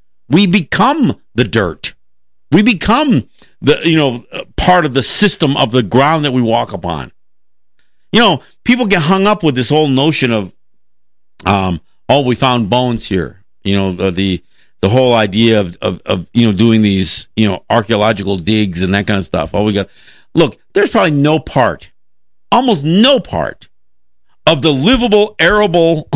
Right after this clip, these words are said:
<laughs> lands of North America that didn't have an, um, a native person who, who may have died on those very spots, you know, and whose bones may have become part of the ground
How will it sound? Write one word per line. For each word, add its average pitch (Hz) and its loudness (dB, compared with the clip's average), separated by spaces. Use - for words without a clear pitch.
<laughs> - -8
lands 139 0
of 131 -2
North 131 0
America 117 0
that 127 2
didn't 151 2
have 139 0
an, 120 -2
um, 117 0
a 117 0
native 113 2
person 107 -2
who, 95 0
who 135 2
may 127 4
have 113 0
died 107 0
on 101 -2
those 98 -4
very 87 -2
spots, - -10
you 127 4
know, 120 2
and 117 0
whose 107 0
bones 123 0
may 113 0
have 107 -4
become 104 -2
part 101 0
of 92 -8
the 95 -4
ground 92 -4